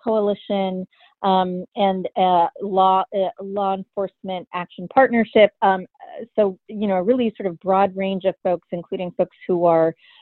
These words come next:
uh, very directly impacted by the criminal legal system and, and, uh, have loved ones in prisons and jails. And, um, and then in addition to all of these, you know, sort of formal organizations, we've had,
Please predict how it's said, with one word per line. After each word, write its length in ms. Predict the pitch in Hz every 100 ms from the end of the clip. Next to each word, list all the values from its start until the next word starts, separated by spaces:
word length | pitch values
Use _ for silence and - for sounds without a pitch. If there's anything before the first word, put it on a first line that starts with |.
| _
uh, 120 | 180
very 280 | 170 196 196
directly 640 | 180 180 165 190 - 180 175
impacted 540 | 180 175 175 160 180 175
by 120 | 165
the 100 | 175
criminal 320 | - 170 165
legal 260 | 170 170 -
system 480 | 165 - 170 165 170 _ - _ -
and, 320 | 170 170 165 -
and, 280 | 180 170 165
uh, 180 | 170 165
have 220 | 160 175
loved 220 | 175 170 175
ones 180 | 170 139
in 100 | 156
prisons 380 | 185 175 175 170
and 160 | 170
jails. 420 | 165 170 165 170 165 -
And, 340 | 185 175 165 -
um, 280 | 190 180 175 -
and 160 | 190
then 120 | 190 185
in 420 | - 208 190 180 -
addition 400 | 190 247 240 202
to 120 | 185
all 160 | 180 185
of 100 | 180
these, 180 | 165 - _
you 140 | 190
know, 120 | 170 165
sort 120 | 190
of 60 | 180 -
formal 500 | 233 226 208 190 - _ -
organizations, 800 | 190 196 190 185 175 185 175 160 - - - _
we've 220 | 202 190 185
had, 240 | 180